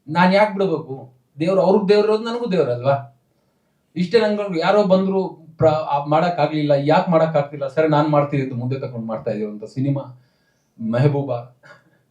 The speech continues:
ಈ ಸಿನಿಮಾಗೆ ನಿಮ್ಮೆಲ್ಲರ ಹಾರೈಕೆಗಳು, ಸಪೋರ್ಟ್ ತುಂಬಾ, ತುಂಬಾ, ತುಂಬಾ, ತುಂಬಾ, ಅದಕ್ಕಿಂತ ತುಂಬಾ ಜಾಸ್ತಿ ಇಂಪಾರ್ಟೆಂಟ್ ಆಗುತ್ತೆ.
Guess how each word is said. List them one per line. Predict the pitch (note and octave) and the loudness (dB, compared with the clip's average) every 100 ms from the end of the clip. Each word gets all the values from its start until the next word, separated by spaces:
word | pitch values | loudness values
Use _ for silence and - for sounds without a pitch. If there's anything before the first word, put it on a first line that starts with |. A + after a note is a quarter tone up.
| _ _ _ _ _ _ _ _ _ _ _ _ _ _ _ - | _ _ _ _ _ _ _ _ _ _ _ _ _ _ _ -8
ಈ | A2+ A2 | -6 -6
ಸಿನಿಮಾಗೆ | C3+ B2+ C3+ D3 D3 C#3+ | -4 -2 0 2 0 0
ನಿಮ್ಮೆಲ್ಲರ | B2+ A#2 A#2+ D#3 E3 D#3 | 0 -2 0 0 0 0
ಹಾರೈಕೆಗಳು, | C3 B2 B2+ C#3 C#3+ C3+ C3 | 0 0 -2 -4 -8 -14 -14
ಸಪೋರ್ಟ್ | B2 A2 B2+ B2+ - | -12 -10 -8 -8 -10
ತುಂಬಾ, | C#3 D#3+ E3+ D#3+ | -8 -4 0 2
ತುಂಬಾ, | D#3+ D3 D3 D3+ | 2 0 0 0
ತುಂಬಾ, | D3 C#3+ D3 C#3+ | 0 0 2 2
ತುಂಬಾ, | C#3+ C#3+ C#3 | 0 -2 -2
ಅದಕ್ಕಿಂತ | B2+ C3+ D3 E3 E3+ | 0 -2 -2 -2 0
ತುಂಬಾ | E3 D3+ D3+ | 0 0 0
ಜಾಸ್ತಿ | C3+ A#2+ A#2+ C3+ | 2 0 -2 -6
ಇಂಪಾರ್ಟೆಂಟ್ | A#2 - A#2 A2 | -4 -4 -4 -6
ಆಗುತ್ತೆ. | G#2+ G#2 - - _ | -12 -14 -20 -20 _